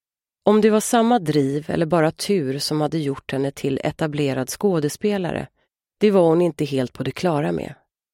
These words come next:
Som kvinnlig skådis över trettiofem, närmare bestämt fyrtioett, gjorde man klokt i att kombinera yrket med annat som reklam,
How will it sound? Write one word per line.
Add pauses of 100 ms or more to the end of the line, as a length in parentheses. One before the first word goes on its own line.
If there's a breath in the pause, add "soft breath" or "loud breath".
(880)
Som
kvinnlig
skådis
över
trettiofem, (160)
närmare
bestämt
fyrtioett, (400 loud breath)
gjorde
man
klokt
i
att
kombinera
yrket
med
annat
som
reklam,